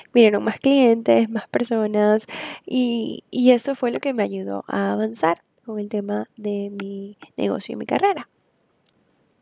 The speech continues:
Entonces, chicos y chicas, si hay algo que quiero que te lleves hoy, que internalices y que te lo pruebes y que lo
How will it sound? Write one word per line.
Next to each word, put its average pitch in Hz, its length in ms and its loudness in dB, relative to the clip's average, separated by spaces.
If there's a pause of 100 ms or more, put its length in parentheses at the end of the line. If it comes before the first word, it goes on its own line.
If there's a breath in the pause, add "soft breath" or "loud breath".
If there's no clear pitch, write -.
(140)
Entonces, 285 640 2 (100)
chicos 254 460 0
y 240 80 -6
chicas, 220 540 0 (800 loud breath)
si 254 380 4
hay 294 260 8
algo 285 560 2 (160)
que 226 140 -10
quiero 220 480 -2
que - 120 -8
te 208 120 -6
lleves 202 420 -4
hoy, 208 400 -6 (100)
que - 80 -4
internalices 208 1000 0
y 214 80 -12
que - 140 -6
te 202 100 -4
lo 202 100 -4
pruebes 220 800 2
y 220 80 -14
que 214 120 -4
lo 202 120 -2